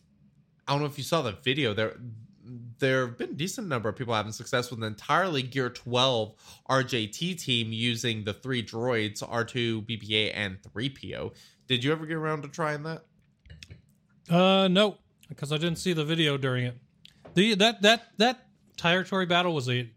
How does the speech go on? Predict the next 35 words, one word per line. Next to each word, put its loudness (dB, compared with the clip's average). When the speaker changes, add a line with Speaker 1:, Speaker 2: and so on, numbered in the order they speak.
Speaker 2:
terribly 2
timed 0
because -4
it -2
was -2
on 2
one 0
of 0
my 2
long 2
work -2
weeks. -4
Speaker 1:
Yep. -4
Speaker 2:
So 0
literally 4
the 2
entire 4
time 2
I 4
was 0
sleeping 0
or 2
working 0
and 2
then 0
rushing 0
to -4
do 2
light 0
side -2
territory -2
battles. -6
So -2
I 8
didn't -2